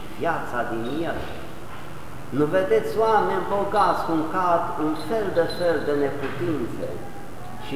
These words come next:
din momentul acela, devin niște indezirabili pentru cei care până mai ieri erau cei mai fideli prieteni? Deci Mântuitorul ne arată nouă pericolul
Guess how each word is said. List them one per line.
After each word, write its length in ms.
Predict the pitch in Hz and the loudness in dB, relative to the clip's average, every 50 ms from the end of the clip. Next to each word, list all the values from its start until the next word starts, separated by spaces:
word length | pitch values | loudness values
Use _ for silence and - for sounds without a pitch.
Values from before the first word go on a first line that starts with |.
| 120 | -2
din 120 | 120 123 123 127 | 0 0 2 2
momentul 520 | 127 127 135 156 165 165 160 156 156 147 139 135 135 | 2 2 4 4 2 2 2 0 2 4 6 6 6
acela, 380 | 135 131 - 156 151 147 143 135 127 120 123 | 6 4 2 0 2 2 4 4 4 2 0
devin 260 | 123 120 147 151 143 139 139 | -2 0 -2 -2 -2 -2 -2
niște 220 | 131 - 135 139 123 117 120 143 180 | -4 -2 -2 -2 0 0 0 0 0
indezirabili 1040 | 180 156 - 135 131 123 - - 120 139 139 160 165 165 160 151 - 139 135 123 - - | 0 0 0 0 -2 -2 -2 -2 -2 0 2 2 4 4 4 2 2 0 -2 -2 -2 -2
pentru 220 | 127 120 110 - 120 113 120 117 | -2 -2 -2 -4 -4 -4 -4 -4
cei 180 | 151 156 156 151 - | -2 -2 -2 -2 2
care 200 | 143 139 131 170 165 - - | 2 4 4 4 2 0 0
până 180 | 170 170 156 135 127 120 | 0 0 0 0 0 0
mai 120 | 117 110 107 101 104 113 | 0 0 -2 -2 -2 0
ieri 240 | 120 127 143 143 - - - - - - - - - - - - - - 104 104 104 - | 2 2 2 0 -2 -6 -6 -6 -8 -8 -8 -8 -8 -8 -8 -8 -8 -6 -4 -2 0 0
erau 200 | - 120 123 123 - - | 2 2 2 0 0 0
cei 160 | - 135 131 123 120 | -2 -2 -2 -2 -2
mai 120 | 117 113 107 - | -2 -2 -4 -4
fideli 440 | 110 107 - 113 117 117 107 101 - - | -6 -6 -4 -2 -2 -2 -2 -4 -4 -6
prieteni? 640 | - 104 104 113 127 127 110 - - - - - - - - - - - - - - - - - - - - - - - - - - - - - - - - - - - - - - - - | -6 -6 -2 0 0 0 -2 -2 -6 -6 -6 -6 -8 -8 -8 -8 -8 -8 -8 -8 -8 -8 -8 -8 -8 -8 -8 -8 -8 -8 -8 -8 -8 -8 -8 -8 -8 -8 -8 -8 -8 -8 -8 -8 -8 -4 0
Deci 240 | 131 139 139 139 135 147 160 | 2 2 2 2 0 2 2
Mântuitorul 920 | 165 165 156 170 175 170 170 165 170 - 190 208 214 214 208 196 - 190 180 | 2 2 2 4 4 4 4 4 4 2 2 4 4 4 4 4 4 2 2
ne 100 | 180 180 175 170 170 165 | 2 4 6 8 8 8
arată 560 | 165 165 185 190 196 196 196 196 - - 185 180 170 170 170 190 | 8 6 6 6 8 8 6 6 4 2 2 2 4 4 4 4
nouă 420 | 196 196 185 170 160 139 120 104 92 - - - - - - - - - - - | 4 4 6 6 6 4 4 4 2 0 0 -2 -4 -6 -6 -6 -8 -8 -4 0
pericolul 880 | 147 139 135 143 143 185 220 233 - 202 - 196 190 185 185 180 170 | 2 4 4 4 4 2 0 0 -2 -2 0 2 4 4 4 4 2